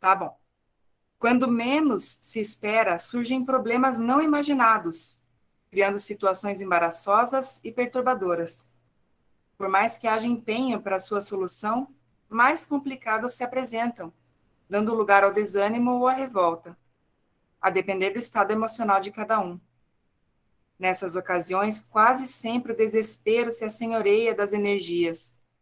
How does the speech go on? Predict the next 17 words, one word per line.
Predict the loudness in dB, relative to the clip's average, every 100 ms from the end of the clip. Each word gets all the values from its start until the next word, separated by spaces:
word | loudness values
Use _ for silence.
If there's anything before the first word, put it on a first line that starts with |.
| _ _
e | 2
o |
destrambelho | 4 4 2 0 2 4 2 0
psicológico | -4 -12 -2 2 4 4 0
toma | -4 0 0
conta | -2 -6 -6
da | -6
conduta. | -6 -6 -8 -10 -12 _ _ _ _ _ _ _ _ _ _ _ _ _ _ _ _ _ _ _ _ _ -4
Noutras | 2 2 2 -2
circunstâncias, | -4 2 2 2 -2 0 0 -2 -4 -4 -6 _ _ _ _
experimenta-se | -10 -6 0 0 0 -2 -4 -6 -4
um |
estado | -4 0 2 2 0
de | -4
solidão | -4 -2 -2 -2 0 0
que | -2
aturde | -4 -4 -2 -2 -2 -6